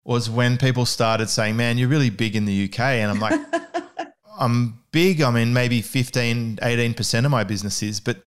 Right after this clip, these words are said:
Speaker 1: I found out that British Telecom had set up their super fast internet divisions and they were running events and they registered superfastbusiness dot co dot U K.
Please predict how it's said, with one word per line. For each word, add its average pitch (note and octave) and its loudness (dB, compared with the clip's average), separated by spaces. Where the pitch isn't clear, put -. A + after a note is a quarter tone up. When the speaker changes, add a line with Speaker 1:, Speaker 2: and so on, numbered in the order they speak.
Speaker 1:
I A#2+ 0
found E3 2
out B2 0
that A#2+ -2
British C#3 2
Telecom A#2 0
had G#2+ -4
set A#2 0
up G#2+ -2
their A2 0
super C3 0
fast A#2 0
internet A2+ 0
divisions G#2 0
and G2 -2
they A2 2
were G#2+ 0
running A#2 0
events A2 -2
and G#2+ -4
they A2 -2
registered A2+ -4
superfastbusiness G#2 -4
dot - -6
co G#2 0
dot G2+ -2
U G#2 -2
K. A2 -2